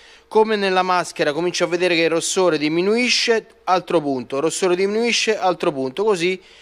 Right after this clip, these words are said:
in sequenza. Ovviamente, eh, la, ehm, saldatura verrà comunque ben legata e riuscirà a fondere bene il materiale, perché non lo facciamo raffreddare,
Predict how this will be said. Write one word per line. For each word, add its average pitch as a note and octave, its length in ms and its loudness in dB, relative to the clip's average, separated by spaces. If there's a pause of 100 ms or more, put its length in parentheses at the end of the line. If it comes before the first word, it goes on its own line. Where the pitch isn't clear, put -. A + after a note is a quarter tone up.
(640)
in G3 420 0
sequenza. E3 1120 0
Ovviamente, D#3 760 -2
eh, C#3+ 320 0
la, C#3 760 0
ehm, B2+ 260 -12
saldatura F3+ 680 0
verrà C#3+ 200 -2
comunque F3 380 -2
ben D3+ 400 0
legata D3+ 680 0
e D#3+ 120 -6
riuscirà D#3+ 360 -2
a D#3 40 2
fondere D3 460 -4
bene C3 280 -2
il C3 80 -6
materiale, C3 600 -4
perché D3 260 -4
non E3+ 140 0
lo F3+ 80 2
facciamo C#3+ 480 0
raffreddare, B2 840 -4